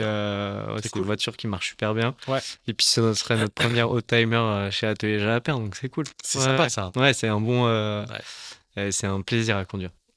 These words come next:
Speaker 1: Ouais, ouais, c'est très, très bien.
Speaker 2: Hmm.
Speaker 1: Moi, chez Porsche,
Speaker 2: Et
Speaker 1: je
Speaker 2: toi ?
Speaker 1: pensais de, alors,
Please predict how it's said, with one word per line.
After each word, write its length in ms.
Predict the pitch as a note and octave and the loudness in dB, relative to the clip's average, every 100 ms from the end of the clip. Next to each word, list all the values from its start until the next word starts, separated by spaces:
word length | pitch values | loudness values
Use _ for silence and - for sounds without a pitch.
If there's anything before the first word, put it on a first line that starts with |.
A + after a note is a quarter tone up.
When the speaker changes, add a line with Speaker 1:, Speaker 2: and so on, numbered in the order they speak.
| _ - | _ -12
Speaker 1:
Ouais, 240 | G2+ G2+ G2+ | -8 -6 -4
ouais, 140 | F#2+ | -4
c'est 120 | - | -6
très, 240 | G2+ - D3+ | -6 -8 -10
très 200 | - G#2+ | -10 -10
bien. 140 | F2+ - | -8 0
Speaker 2:
Hmm. 120 | C3 | 2
Speaker 1:
Moi, 100 | C3+ | 2
chez 200 | - C3 | 2 2
Porsche, 260 | - C#3+ C3 | 2 0 2
Speaker 2:
Et 20 | |
Speaker 1:
je 60 | |
Speaker 2:
toi ? 140 | A2 B2+ | 2 2
Speaker 1:
pensais 200 | D#3 B2 | 2 0
de, 100 | A#2 - - - - - | -2 -10 -16 -16 -18 -4
alors, 180 | A#2 | -2